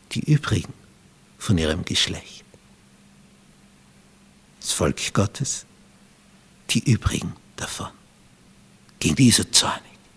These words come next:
Warum? Sie halten Gottes Gebote inklusive Sabbat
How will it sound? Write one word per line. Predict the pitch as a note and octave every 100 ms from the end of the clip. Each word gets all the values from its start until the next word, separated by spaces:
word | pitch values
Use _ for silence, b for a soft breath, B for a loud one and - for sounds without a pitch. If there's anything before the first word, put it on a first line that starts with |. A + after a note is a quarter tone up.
| - - - - - - - -
Warum? | - E2+ G2+ C#3 D3 - - - - - - -
Sie | - - F#2+
halten | G2+ F#2+ - G2
Gottes | G#2 G2 G#2 -
Gebote | - F2 G#2 A#2+ - E3+
inklusive | - G#2 - G#2 F2+ F2 - -
Sabbat | - F2 - -